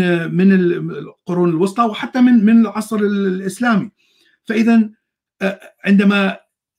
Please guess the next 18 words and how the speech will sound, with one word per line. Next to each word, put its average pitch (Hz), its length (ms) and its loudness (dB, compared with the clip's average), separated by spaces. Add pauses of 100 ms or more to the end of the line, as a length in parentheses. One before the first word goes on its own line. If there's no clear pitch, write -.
(100)
تتعلم 208 680 -2
أن، 175 240 -6
أنك 165 460 -8
لا 175 300 -2
يجب 190 360 2
أن 165 160 -4
تسأل 139 400 -10
ولا 131 240 -14
يجب 180 300 -2
أن 147 160 -10
تشك 143 440 -12
ولا 139 300 -12
يجب 180 260 -4
أن 165 280 -6 (400)
تناقض 175 640 -2
هذه 170 420 -4
الأفكار 160 500 -8
الدينية 160 720 -2